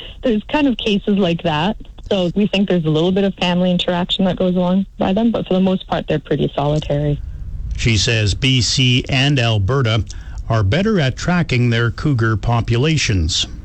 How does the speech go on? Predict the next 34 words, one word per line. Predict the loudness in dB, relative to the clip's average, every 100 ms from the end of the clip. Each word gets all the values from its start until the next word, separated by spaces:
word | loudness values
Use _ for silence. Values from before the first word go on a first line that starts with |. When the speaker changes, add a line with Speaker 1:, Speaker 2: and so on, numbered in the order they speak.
| -4
Speaker 1:
Yeah, | 0 0 0 -2 -2
B | 2 0 0 0
C, | 2 2
they | 2 0
have | 0 0 -2 -4 -2
multiple | 0 0 -2 -8 -2 0 0 -2
cougar | -2 0 -2
projects. | -2 -2 -2 -4 -4
They | 0 0 0 -2
are | -2 -2
studying | -2 0 2 0 -2 -2
cougars | -2 2 2 2
in | 0 0
Vancouver | 0 0 0 0
Island. | 0 0 2 2 2 0 -6 0
In | 2
Vancouver, | 2 2 0 0 0 2 0 0
they | 0
have | 0 0
one | 0 2
around | 2 0
Williams | 2 2 2 2 0
Lake | 0 -2 -6 -20 -14 -4
that | -2 -2
they |
started | -2 0 0 0
out, | -2 -2
I | -2
think, | -2 -2 -2
one | 0 0
or |
two | 0 2
years | 2 2
ago. | 2 0